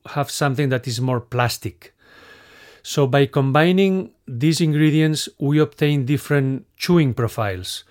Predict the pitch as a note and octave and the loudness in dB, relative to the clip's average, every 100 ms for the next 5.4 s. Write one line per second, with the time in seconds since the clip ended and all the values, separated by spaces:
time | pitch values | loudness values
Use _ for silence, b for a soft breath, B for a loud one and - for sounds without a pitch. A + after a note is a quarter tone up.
0 | b b b b b b C#3 C3 B2+ D#3 | b b b b b b -4 -2 2 2
1 | F#3+ E3 D3+ D#3 C3+ C3+ C#3 C#3+ B2 C#3+ | 2 2 2 0 0 0 0 0 0 0
2 | C#3 C3 A#2+ A2+ C#3+ C#3+ A#2 - - _ | 0 0 0 0 -2 -2 -4 -6 -20 _
3 | - - C#3+ C#3 C3 C3+ C3+ A2+ G#2 - | -8 -2 0 0 0 0 -2 -6 -8 -4
4 | D3+ D#3 D3 D3+ D3+ - - - D3 C#3+ | 0 2 2 2 2 -4 -12 -2 0 0
5 | - C#3 C#3 | 0 2 2